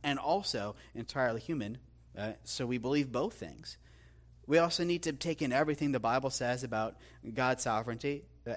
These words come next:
and our real moral accountability to him. So this means we, we, we reject that, you know, stealth assumption that, that man is absolutely autonomous. And when we do, God's sovereignty and our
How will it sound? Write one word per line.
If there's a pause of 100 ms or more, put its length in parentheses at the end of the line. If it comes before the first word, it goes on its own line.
and
our (320)
real
moral
accountability
to
him. (1400)
So
this
means
we,
we,
we
reject
that,
you
know,
stealth (240)
assumption
that, (240)
that
man
is (180)
absolutely
autonomous. (560)
And
when
we
do, (840)
God's
sovereignty
and
our